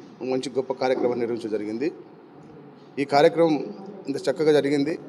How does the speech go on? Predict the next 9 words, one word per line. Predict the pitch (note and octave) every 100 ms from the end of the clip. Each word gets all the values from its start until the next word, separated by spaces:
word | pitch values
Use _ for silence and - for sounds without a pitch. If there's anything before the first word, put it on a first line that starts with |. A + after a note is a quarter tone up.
| - - - -
ఈ | -
కార్యక్రమంలో | C#3 D3 D#3 E3 E3
కూడా | D#3 D#3+
అనేక | C#3 D3 E3
విషయాలు | E3 C#3+ D#3 D3
చర్చకు | C#3 B2 C#3
వచ్చినాయి. | C3+ - D3 - - - - - - -
మేధావులు, | B2+ D3 D#3 D3+ D3 D#3 C#3+ - - - - - - - - - - -
మహిళలు, | B2 D3 D#3+ D#3 D3